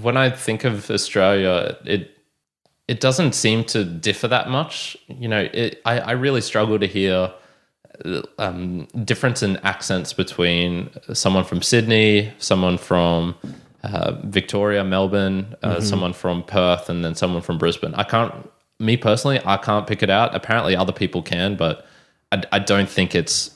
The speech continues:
Speaker 1: super strong. Um, but you can, you can hear the difference between maybe someone from the, the country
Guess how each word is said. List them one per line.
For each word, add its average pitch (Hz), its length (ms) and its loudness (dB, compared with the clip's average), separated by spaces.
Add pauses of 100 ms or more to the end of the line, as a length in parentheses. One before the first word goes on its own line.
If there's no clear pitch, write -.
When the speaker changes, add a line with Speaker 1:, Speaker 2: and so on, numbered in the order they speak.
Speaker 1:
super - 280 0
strong. 117 480 4 (560)
Um, 87 380 -4
but 104 240 0
you 101 120 2
can, 101 240 0
you 104 100 0
can 104 160 0
hear 101 240 4
the 90 100 0
difference 90 380 -2
between 87 1120 0
maybe 90 240 0
someone 90 300 0
from 90 200 -4
the, 82 240 2
the 92 100 0
country 87 640 0